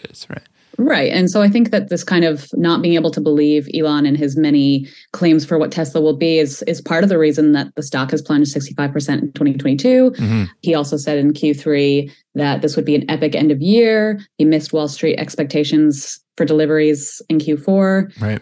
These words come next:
Speaker 2: So, yeah, I think that it's kind of bringing the company down, back down to earth. But also, of course,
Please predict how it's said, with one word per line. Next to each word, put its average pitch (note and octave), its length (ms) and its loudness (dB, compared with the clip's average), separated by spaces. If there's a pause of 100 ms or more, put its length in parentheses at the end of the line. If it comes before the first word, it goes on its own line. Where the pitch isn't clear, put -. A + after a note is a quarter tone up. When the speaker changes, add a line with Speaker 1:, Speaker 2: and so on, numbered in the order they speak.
(100)
Speaker 2:
So, D#3 640 0 (160)
yeah, G3+ 320 2
I - 80 -4
think G3+ 240 2
that F#3+ 260 -2
it's - 100 -6
kind E3+ 180 -2
of C#3+ 140 -6
bringing A#3+ 220 4
the A#3 80 2
company F#3+ 300 0
down, D#3+ 380 0
back F#3+ 220 -2
down E3+ 180 2
to - 100 -6
earth. D3+ 340 -2
But - 240 -4
also, E3 340 0
of C#3+ 120 -2
course, - 760 -2